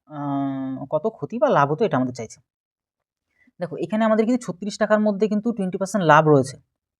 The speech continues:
ঠিক আছে? তাহলে ছত্রিশ টাকার মধ্যে, ছত্রিশ টাকার মধ্যে টোয়েন্টি পার্সেন্ট লাভটা তাহলে আমরা বের করি উপরে একশো দিয়ে, নিচে, আহ, আমাদের কত? টোয়েন্টি পার্সেন্ট লাভ মানে একশো কুড়ি। শূন্য শূন্য কাটলাম, চা-, তিন বারং ছত্রিশ মানে তিরিশ টাকা।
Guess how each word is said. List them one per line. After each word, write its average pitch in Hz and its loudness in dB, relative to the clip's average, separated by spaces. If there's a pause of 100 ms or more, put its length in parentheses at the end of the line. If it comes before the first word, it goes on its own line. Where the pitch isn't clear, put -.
(160)
ঠিক 180 -18
আছে? - -16 (440)
তাহলে 151 -12
ছত্রিশ 160 -10
টাকার 202 2
মধ্যে, 185 0 (1300)
ছত্রিশ 160 -14
টাকার 202 -6
মধ্যে 214 -2
টোয়েন্টি 180 -8
পার্সেন্ট 185 -6
লাভটা 165 2
তাহলে 185 0
আমরা 180 -2
বের 175 -2
করি 180 0
উপরে 170 0
একশো 165 -2
দিয়ে, 180 0 (280)
নিচে, 160 -10 (160)
আহ, 147 2
আমাদের 147 0
কত? 160 -2
টোয়েন্টি 190 0
পার্সেন্ট 185 -4
লাভ 196 0
মানে 196 0
একশো 160 -4
কুড়ি। 139 -10 (960)
শূন্য 175 -14
শূন্য 170 -8
কাটলাম, 160 0 (680)
চা-, 143 -4 (160)
তিন 160 -10
বারং 156 -2
ছত্রিশ 160 -10
মানে 190 -6
তিরিশ 180 -8
টাকা। 117 -8